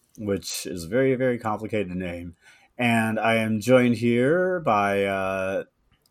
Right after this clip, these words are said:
a Hyperdimension Neptunia experts and a, uh, you know, friend of both the show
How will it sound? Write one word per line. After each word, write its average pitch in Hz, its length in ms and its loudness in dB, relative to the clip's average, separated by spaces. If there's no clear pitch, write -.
a 95 600 -4
Hyperdimension 127 760 6
Neptunia 123 1200 8
experts - 840 -2
and 101 800 -2
a, 92 480 -4
uh, 87 520 -4
you 87 120 -4
know, 82 260 -8
friend 127 400 4
of 107 100 2
both 107 300 4
the 101 160 -2
show 101 640 6